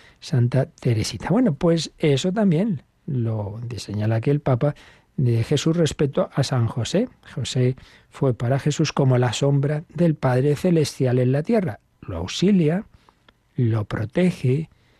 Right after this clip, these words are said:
no se aparta jamás de su lado para seguir sus pasos. Es lo que hizo San José. Auxilió, protegió, no se apartó.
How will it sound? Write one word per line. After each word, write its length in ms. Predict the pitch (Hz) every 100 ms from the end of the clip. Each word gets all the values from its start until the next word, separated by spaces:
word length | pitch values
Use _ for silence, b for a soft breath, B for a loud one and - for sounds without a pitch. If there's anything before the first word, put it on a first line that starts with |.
| b b -
no 160 | 135
se 160 | 143 135
aparta 400 | 123 135 131 147
jamás 480 | - 135 123 127 117
de 120 | 120
su 180 | - 110
lado 440 | 123 165 131 139 b b b _
para 220 | 135 135
seguir 360 | - 151 120 110
sus 280 | - 139
pasos. 440 | - - - - - _
Es 120 | 151
lo 120 | 175
que 80 | 143
hizo 180 | 143 147
San 180 | 135 147
José. 340 | 139 135 156 -
Auxilió, 680 | - 110 - - 110 180 247 - b b b _
protegió, 680 | 127 110 110 113 151 175 - -
no 160 | 127
se 120 | -
apartó. 460 | 156 139 135 - 196